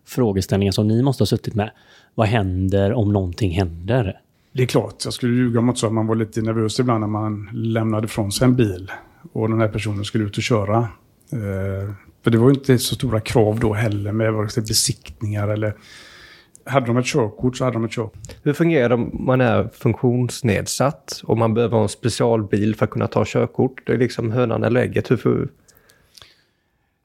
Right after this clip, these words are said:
Speaker 2: Ja, det har säkert förändrat sig lite grann, va? Men generellt sett så är det så att du, du, du, du måste ju köra upp med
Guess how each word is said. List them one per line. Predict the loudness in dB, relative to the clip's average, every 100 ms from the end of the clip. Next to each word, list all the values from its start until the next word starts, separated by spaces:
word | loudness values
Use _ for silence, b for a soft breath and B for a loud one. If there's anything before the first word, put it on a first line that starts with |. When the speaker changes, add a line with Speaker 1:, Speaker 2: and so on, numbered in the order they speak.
| _ -12 -2
Speaker 2:
Ja, |
det | -2 2 0
har |
säkert | 2 0 0
förändrat | 2 2 2 2
sig | 2
lite | 2 2
grann, | 2
va? | 2 4
Men | 4 2 0 2
generellt | 2 2
sett | 2 0
så | 2
är | 0
det |
så | 2 0
att | 0 -2
du, | 0
du, | 0 0 -2 -2
du, | -2 -2 -2 -6
du | -2 0
måste | 0 0 0
ju | -2
köra | 0 0 2
upp | 0 -2 -8 -6
med | -2 -2 -4